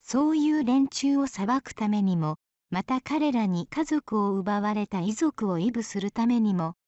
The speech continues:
死刑は廃止せずに残しておいてほしい。そういう意味での消極的である死刑反対派からは、諸外国、特に先進国では死刑は廃止されているところが多い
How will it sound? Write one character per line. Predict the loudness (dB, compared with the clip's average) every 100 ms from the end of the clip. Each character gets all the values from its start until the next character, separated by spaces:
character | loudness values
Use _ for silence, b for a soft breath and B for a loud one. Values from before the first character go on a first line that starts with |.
| _ _
死 | -10 -4
刑 | 0 2 2
は | 0 -6
廃 | -4 -2
止 | 0 -2
せ | -4 -4
ず | 0 2
に | 2
残 | 0 -2 -6
し | -6 -4
て | -2
お | 0
い | -2
て | -4 -6
ほ | -6
し | -8 -6 -4 -4
い。 | -6
そ | _ -2 2
う | 2
い | 4
う | 4
意 | 4
味 | 4 2
で | 2
の | 0 -2 -6 _ _
消 | -2 0 0
極 | -2 -6 -4
的 | -4 -2
で | -2 -2
あ | -2
る | -4 -8 _
死 | -10 -4
刑 | 0 0
反 | 0 -2 0 0
対 | 0 0
派 | 0 -2
か | 0
ら | 2 2
は、 | 0 -4 _ _
諸 | -8 -4 0
外 | 2 0
国、 | 0 -6 -6 -12 -12 _ _ _
特 | -4 0 2
に | 2 0
先 | -4 0 0
進 | 0 2 2
国 | 2 -2 -4 -2
で | -2
は | -2 -6 -8
死 | -8 -4
刑 | 0 2 2
は | -2 -4
廃 | 0 0
止 | -2 -6
さ | -2
れ | 0 0
て | 2 2
い | 2
る | 0
と | -4
こ | -2 0
ろ | 2
が | 2 0
多 | -2 -2
い | -4 -8